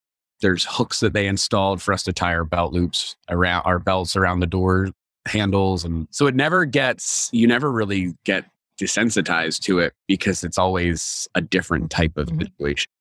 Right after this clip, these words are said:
Speaker 1: It's just, I think if anything, it's more jarring for the students to have to walk them through these things every year. As an English teacher, like, as any teacher, you know, we're not, we're not, this isn't boot camp, this is high school. And so when we're supposed to be talking about essay structures and how to do research,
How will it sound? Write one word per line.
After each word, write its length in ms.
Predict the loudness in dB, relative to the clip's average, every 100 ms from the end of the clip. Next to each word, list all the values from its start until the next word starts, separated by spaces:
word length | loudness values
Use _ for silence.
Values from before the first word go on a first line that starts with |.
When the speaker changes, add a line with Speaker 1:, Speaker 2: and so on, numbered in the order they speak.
| _ -2
Speaker 1:
It's 160 | 0
just, 640 | 0 0 0 -2 -2 -2 -4
I 120 | -6 0
think 220 | 0 0
if 120 | 0
anything, 360 | 0 2 2 0
it's 140 | 0
more 180 | 0 0
jarring 600 | 0 0 2 2 0 0
for 140 | 2
the 100 | 2
students 720 | 0 0 2 2 2 0 -2 -4 -4
to 80 |
have 200 | -2 0 0
to 80 |
walk 320 | 2 2 2 2
them 160 | 0
through 220 | 2 2 2
these 200 | 2 2
things 240 | 2 2
every 280 | 0 0 2
year. 240 | 2 2 -2 _ -4
As 160 | 0 0
an 80 |
English 320 | 2 2 2 -2 -6
teacher, 400 | -2 0 0 -6 _
like, 260 | -2 -2 -2
as 160 | 0 2
any 240 | 2 2
teacher, 480 | 0 0 -2 -4 -8 _
you 80 | 2
know, 80 | 4
we're 140 | 4
not, 280 | 2 0 -2 _ -2
we're 80 | 0
not, 180 | 0 -4 -8 -4
this 80 | 0
isn't 260 | 0 2
boot 220 | 4 4
camp, 320 | 2 -8 -10 -10
this 160 | -10
is 100 | -6
high 160 | -2 -2
school. 460 | -2 -4 -6 -10 _
And 160 | 2 2
so 260 | 2 2
when 200 | 2 2
we're 160 | 2 2
supposed 340 | 0 0 0 0
to 60 |
be 80 | 0
talking 340 | 2 0 2
about 300 | 2 2 2
essay 320 | 2 0 0 0
structures 760 | 0 -2 0 0 2 0 -2
and 300 | -4 -4 -4
how 200 | 0 0
to 100 | 0
do 200 | 2 2
research, 840 | 4 4 4 2 0 0 0 0